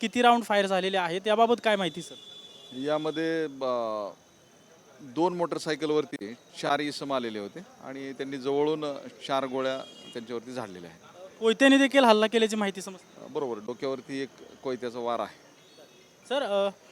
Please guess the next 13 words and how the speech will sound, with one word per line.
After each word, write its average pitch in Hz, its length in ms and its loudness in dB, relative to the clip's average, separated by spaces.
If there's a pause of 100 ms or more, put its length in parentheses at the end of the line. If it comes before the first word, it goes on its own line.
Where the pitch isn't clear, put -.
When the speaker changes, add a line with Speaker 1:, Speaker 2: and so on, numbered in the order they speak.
(160)
Speaker 1:
कोंडव्यासारख्या 233 600 4
परिसरात 208 440 0
सेन्सिटिव्ह 208 520 -2
परिसर 196 320 -2
आहे, 170 380 -4 (480)
अ, 151 180 -2
शस्त्र 202 340 0
येतात, 180 460 0
दिवसाढवळ्या 196 640 2
खून, 208 300 -2 (200)
खुनाचे 202 340 0
प्रकार 185 320 -2
घडतात. 165 340 -4